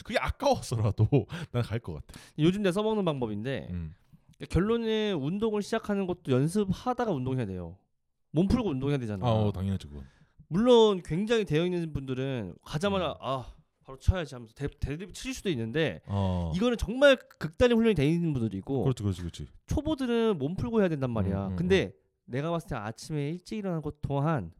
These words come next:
Speaker 2: 훈련이 필요해요.
Speaker 1: 맞아, 맞아, 맞아.
Speaker 2: 이게 근데 내가
Speaker 1: 디스플린이 필요해요.
Speaker 2: 어, 내가 조금씩 훈련이 먹히는 게 뭐냐면, 처음에는 벌떡 일어나서 뭔가 해야지라고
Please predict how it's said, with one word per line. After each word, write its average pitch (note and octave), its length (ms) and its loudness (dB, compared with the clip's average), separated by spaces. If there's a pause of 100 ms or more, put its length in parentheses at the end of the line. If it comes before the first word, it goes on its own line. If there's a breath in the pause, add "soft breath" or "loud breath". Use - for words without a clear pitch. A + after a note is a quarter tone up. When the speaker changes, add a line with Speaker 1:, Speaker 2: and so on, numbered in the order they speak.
Speaker 2:
훈련이 G#3+ 340 0
필요해요. D#3 440 -4
Speaker 1:
맞아, A2+ 220 2
맞아, G2 200 0
맞아. E2 180 -6 (260 soft breath)
Speaker 2:
이게 F#3 220 2
근데 F3 160 -2
내가 C#3+ 140 6
Speaker 1:
디스플린이 B2+ 320 4
필요해요. F#2 360 -4
Speaker 2:
어, A#2+ 100 -6
내가 B2+ 180 -6
조금씩 A3+ 760 -4
훈련이 G3 560 -2
먹히는 C#3 380 -6
게 B2+ 40 -4
뭐냐면, G#2 480 -2 (840)
처음에는 G3+ 720 -4
벌떡 F#3 340 -2
일어나서 F3 240 -2
뭔가 C3 240 -6
해야지라고 G#3 1300 0